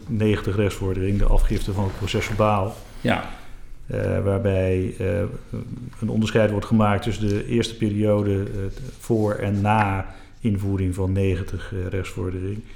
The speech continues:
Speaker 1: Eh, wanneer heb ik belang bij afgifte van een procesverbaal?
Speaker 2: Ja.
Speaker 1: En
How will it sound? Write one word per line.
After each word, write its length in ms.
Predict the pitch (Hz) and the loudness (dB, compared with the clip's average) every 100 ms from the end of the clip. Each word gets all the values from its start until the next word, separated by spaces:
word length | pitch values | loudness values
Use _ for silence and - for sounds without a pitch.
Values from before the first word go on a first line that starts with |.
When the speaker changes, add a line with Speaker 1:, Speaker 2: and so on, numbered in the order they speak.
| - - - - - - - - | -16 -14 -14 -14 -16 -16 -16 -10
Speaker 1:
Eh, 80 | 107 104 117 104 | -6 -6 -6 0
wanneer 360 | 107 120 117 104 | 4 6 6 6
heb 120 | 107 | 4
ik 140 | 107 | 4
belang 360 | 101 101 107 101 | 4 4 4 4
bij 180 | 98 98 | 2 0
afgifte 380 | 98 113 95 | -2 -4 -4
van 140 | 95 95 | -4 -4
een 80 | 92 | -2
procesverbaal? 720 | 92 87 92 107 92 85 80 - - - - | -2 0 2 2 0 0 -2 -6 -8 -10 -4
Speaker 2:
Ja. 260 | 123 120 - - - - - | 2 2 2 -8 -12 -14 -6
Speaker 1:
En 420 | 104 98 95 | 0 2 2